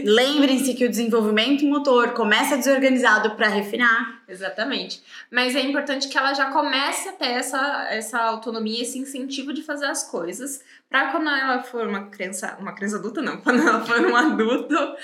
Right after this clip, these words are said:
Speaker 2: é, ela já saber fazer de tudo e ter essa noção de responsabilidade e essa autonomia pra cuidar dela, da casa dela e das coisas dela.
Speaker 1: A partir dos três anos, hein, gente?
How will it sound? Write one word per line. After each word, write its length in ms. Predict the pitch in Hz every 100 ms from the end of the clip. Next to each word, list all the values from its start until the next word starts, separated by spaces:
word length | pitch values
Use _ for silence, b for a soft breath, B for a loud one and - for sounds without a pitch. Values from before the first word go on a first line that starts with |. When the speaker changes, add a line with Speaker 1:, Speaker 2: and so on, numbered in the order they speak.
| B B B
Speaker 2:
é, 300 | 208 220 202
ela 160 | 214 226
já 100 | 247
saber 240 | 269 247
fazer 260 | 262 277 277
de 80 | 302
tudo 300 | 277 247 247
e 140 | 311
ter 80 | 277
essa 200 | 294 311
noção 280 | 302 302 254
de 80 |
responsabilidade 840 | 254 247 254 247 220 226 202 214 220
e 20 |
essa 160 | 269 269
autonomia 640 | 269 285 285 285 247 285
pra 320 | 285 277 285 - _ _
cuidar 240 | - 190 233
dela, 300 | 190 220 208
da 100 | 190
casa 240 | 208 202
dela 460 | 185 165 190 208 190
e 420 | 175 180 175 208 -
das 160 | 190
coisas 300 | - 190 190
dela. 340 | 208 - - - _
Speaker 1:
A 20 |
partir 320 | 226 208 -
dos 200 | 240 240
três 300 | - 226 277 254
anos, 260 | 233 220
hein, 100 | 220
gente? 580 | 214 220 180 - 165 156